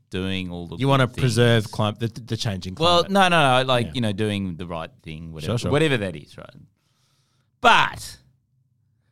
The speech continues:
Speaker 1: when it starts affecting the quality of our food, and in particular our meat products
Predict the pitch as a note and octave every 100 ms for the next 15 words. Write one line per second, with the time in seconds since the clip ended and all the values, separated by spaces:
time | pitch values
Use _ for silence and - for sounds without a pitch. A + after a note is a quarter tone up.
0 | _ D3+ E3 E3 - G3+ A3+ A#3+ A#3 -
1 | - D3 C3 D3+ - A2+ A2 E2+ G2 A#2
2 | _ _ _ _ _ _ - A2 - F3
3 | G3 G#3 F3+ D#3+ - - C#3 B2+ B2 A#2+
4 | A#2 - _ _ - B2+ G#2 G2 C3+ D#3+
5 | G3+ G3 G3+ D3+ D3+ C#3 B2 B2 A#2+ A#2
6 | C3 - - F#2+ C2 A#2 - - - -